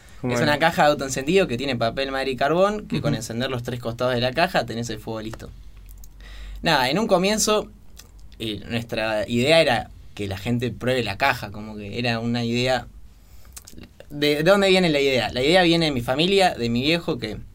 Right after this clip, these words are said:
Speaker 2: Nada, arrancó con una caja, la idea, viste, no sé qué. Y cuestión, nosotros estábamos laburando con mi primo en un call center.
Speaker 1: Sí.
Speaker 2: Él laburaba hace ya como dos años y yo había arrancado la facultad, tenía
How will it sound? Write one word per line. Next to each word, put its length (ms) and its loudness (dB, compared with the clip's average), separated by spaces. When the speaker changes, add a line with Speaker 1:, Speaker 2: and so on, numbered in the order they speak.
Speaker 2:
Nada, 280 0
arrancó 520 0
con 560 -2
una 200 -2
caja, 360 4
la 60 0
idea, 480 4
viste, 460 -2
no 120 -8
sé 160 -4
qué. 240 0
Y 460 0
cuestión, 380 -2
nosotros 300 -2
estábamos 340 2
laburando 580 0
con 140 -10
mi 100 -10
primo 280 -6
en 80 -8
un 100 -8
call 160 -4
center. 400 -2
Speaker 1:
Sí. 380 0
Speaker 2:
Él 140 0
laburaba 320 4
hace 160 -6
ya 160 -2
como 220 -2
dos 160 -2
años 500 0
y 140 -12
yo 380 -4
había 200 -2
arrancado 340 0
la 100 -2
facultad, 440 -4
tenía 540 -4